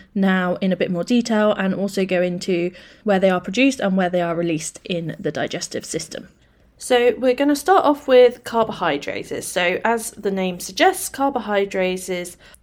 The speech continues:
are involved in the breakdown of carbohydrates. So there's two main ones that we're going to focus on, and that is amylase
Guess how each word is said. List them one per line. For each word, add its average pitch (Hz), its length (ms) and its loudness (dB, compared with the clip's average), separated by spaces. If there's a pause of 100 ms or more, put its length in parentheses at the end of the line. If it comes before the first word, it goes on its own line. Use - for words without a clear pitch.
(120)
are 180 200 0
involved 185 400 -2
in 170 100 -6
the 170 80 -8
breakdown 160 440 -4
of 143 300 -6
carbohydrates. 160 880 -2 (580)
So 220 420 6 (160)
there's 214 300 4
two 330 260 4
main 254 220 4
ones 226 180 2
that 220 140 -2
we're 190 100 0
going 190 300 -2
to 180 400 -6
focus 214 380 0
on, 311 220 4 (460)
and 202 540 4
that 208 260 2
is 180 340 -4 (180)
amylase 269 720 0